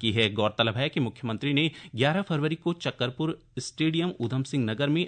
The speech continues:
अड़तीसवें राष्ट्रीय खेलों के अंतर्गत आयोजित मलखंभ प्रतियोगिता के अवसर पर बोर्डिंग बॉक्सिंग एकेडमी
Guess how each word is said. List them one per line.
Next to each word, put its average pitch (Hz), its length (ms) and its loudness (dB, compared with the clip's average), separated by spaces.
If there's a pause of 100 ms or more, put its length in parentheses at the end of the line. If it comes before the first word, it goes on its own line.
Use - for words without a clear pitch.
अड़तीसवें 185 540 0
राष्ट्रीय 123 340 0
खेलों 127 300 -2
के - 120 2
अंतर्गत 135 540 -2
आयोजित 120 320 2
मलखंभ 123 480 0
प्रतियोगिता 117 480 -2
के 123 120 -4
अवसर - 280 -4
पर 156 220 2 (320)
बोर्डिंग 170 400 6
बॉक्सिंग 123 460 0 (180)
एकेडमी 156 480 2